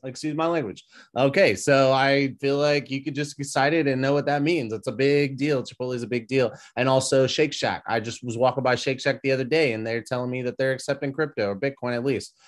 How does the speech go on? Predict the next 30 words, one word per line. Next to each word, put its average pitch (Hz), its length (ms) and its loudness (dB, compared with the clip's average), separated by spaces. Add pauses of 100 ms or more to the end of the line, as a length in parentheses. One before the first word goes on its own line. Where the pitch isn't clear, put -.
(320)
Uh, 117 260 2
so 123 220 -2
that's 135 220 0
a 131 40 -10
big 101 220 -4
deal. 95 320 -4
Adoption 135 920 0
is 117 540 -4
here. 104 460 -2
Okay, 120 720 -4 (260)
uh, 127 180 2
moving 170 340 4
on. 101 360 0 (260)
Author 160 380 2
Richard 139 380 0
Lee 151 240 -2
reports 147 420 -2
for 123 140 -6
namecoinnews 131 960 -2
dot 110 220 -2
com. 143 420 -4 (240)
Crypto 185 320 4
dot 143 500 0
com 151 340 -2
Pay 139 380 -2
joined 127 500 -4
Shopify 131 880 0
and 127 120 -2
will 127 180 0
offer 139 540 0